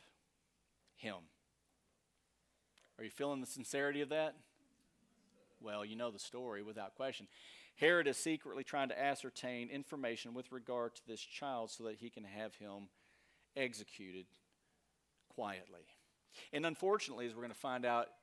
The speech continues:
in next week, when we begin the latter half of chapter two, that, um, the Magi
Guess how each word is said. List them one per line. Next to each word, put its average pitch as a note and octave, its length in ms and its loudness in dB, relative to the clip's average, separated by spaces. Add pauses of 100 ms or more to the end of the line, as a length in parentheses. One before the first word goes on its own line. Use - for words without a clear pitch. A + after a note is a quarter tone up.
(100)
in A2+ 180 -6
next C3+ 340 0
week, A2 220 -6
when A2 180 -8
we G#2+ 60 -10
begin A2 200 -8
the G#2 80 -4
latter A2 280 0
half A2+ 280 -4
of - 60 -20
chapter - 380 -8
two, C3+ 280 -6
that, G2+ 220 -8
um, G2+ 420 -6 (640)
the A#2+ 60 -4
Magi A2 640 2